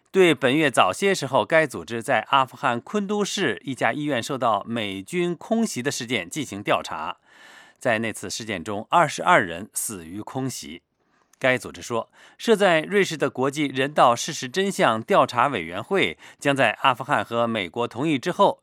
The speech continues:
展开调查。无国界医生执行主任科恩说，第一步是美国政府同意进行调查，其次，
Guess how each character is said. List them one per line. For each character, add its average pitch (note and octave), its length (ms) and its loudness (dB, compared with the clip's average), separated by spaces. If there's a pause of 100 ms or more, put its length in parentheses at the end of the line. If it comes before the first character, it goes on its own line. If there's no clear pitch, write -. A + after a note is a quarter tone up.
展 D2+ 200 -4
开 A#2+ 160 -4
调 A#2 160 0
查。 - 300 -10 (720)
无 E3+ 160 -4
国 E3 180 4
界 C#3 220 0
医 D#3 140 -6
生 D#3 340 -2
执 C3+ 160 -6
行 D#3+ 260 -2
主 F#2+ 180 -6
任 A2 220 -4
科 D#3 260 -6
恩 D3 140 0
说， G2+ 300 -4 (500)
第 F#3+ 240 0
一 G#3 300 -2
步 F#3+ 340 -2
是 C#3+ 300 -2
美 A#2 160 0
国 B2+ 100 -2
政 C#3+ 160 0
府 G2+ 140 -8
同 A2+ 260 -4
意 G#3+ 160 0
进 C#3 160 -4
行 G#2 160 -6
调 A2 160 0
查， D#2+ 360 -8 (240)
其 - 160 -10
次， A#2+ 300 0